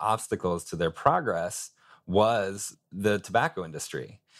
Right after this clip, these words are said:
You know, it's very easy to understand why the tobacco industry has no incentive to advance public health policy.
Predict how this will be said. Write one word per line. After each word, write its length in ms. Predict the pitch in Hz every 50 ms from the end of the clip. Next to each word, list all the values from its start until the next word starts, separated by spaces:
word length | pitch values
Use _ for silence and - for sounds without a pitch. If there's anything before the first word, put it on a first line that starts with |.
| - - - -
You 140 | - 110 104
know, 60 | 95
it's 140 | 101 101 -
very 340 | 101 117 117 117 117 117
easy 440 | 113 - - 117 117 110 107 107 104 92
to 140 | - 110
understand 720 | 104 101 98 98 - - - 113 113 120 110 98 92 92 92
why 480 | 85 82 92 92 92 101 101 95 95 90
the 140 | 85 98 87
tobacco 440 | - 95 95 104 123 127 - 110
industry 540 | 101 95 90 90 - - - 90 87 85 87
has 340 | 85 - 92 87 90 92 90 -
no 560 | 87 98 98 104 90 92 110 107 101 - - _ _ _ _ _ _ _ _ _ _ -
incentive 760 | 104 104 95 - - 117 123 135 131 - 95 90 85 80 - -
to 160 | - 104 98
advance 500 | 95 90 85 95 95 95 92 90 87 -
public 360 | - - 101 87 85 82 -
health 240 | - 80 69 - -
policy. 600 | - - 73 67 64 - - - - - -